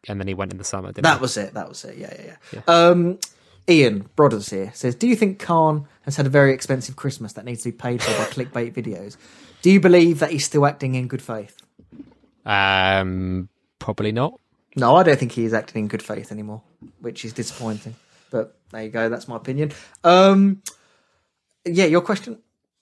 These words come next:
Speaker 1: A really good one from Matt Dix from the Football Index. Uh, Football Index from the Fig Discord. Uh,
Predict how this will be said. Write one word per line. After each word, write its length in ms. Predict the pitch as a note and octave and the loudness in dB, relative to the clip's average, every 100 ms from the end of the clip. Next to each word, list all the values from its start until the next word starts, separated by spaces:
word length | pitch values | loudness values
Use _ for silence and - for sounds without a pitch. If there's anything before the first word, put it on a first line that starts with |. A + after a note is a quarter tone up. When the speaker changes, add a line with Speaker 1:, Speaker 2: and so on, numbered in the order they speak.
| _ - | _ -18
Speaker 1:
A 80 | - - | -18 -2
really 220 | C#3+ D#3+ | 0 2
good 160 | D3 C#3+ | 0 0
one 100 | C3+ | 0
from 180 | C3+ B2+ | 2 2
Matt 220 | C3 - | 0 2
Dix 260 | C3 - | 0 2
from 200 | - A#2 | -2 -2
the 320 | G#2+ G#2+ G#2+ A2+ | 0 0 0 -2
Football 280 | - A#2+ A#2 | -6 -4 -4
Index. 580 | A2+ A#2 - - - _ _ - | -4 -6 -8 -12 -12 _ _ -6
Uh, 140 | A2+ F#2+ | -4 -4
Football 320 | - - C#3 | -8 -10 -8
Index 180 | F#3 - | -8 -8
from 120 | A2 | -10
the 60 | |
Fig 200 | - C3 - | -4 -6 -2
Discord. 380 | A#2+ - G#2+ - - - | -4 -4 -6 -6 -16 -2
Uh, 140 | A#2 | 0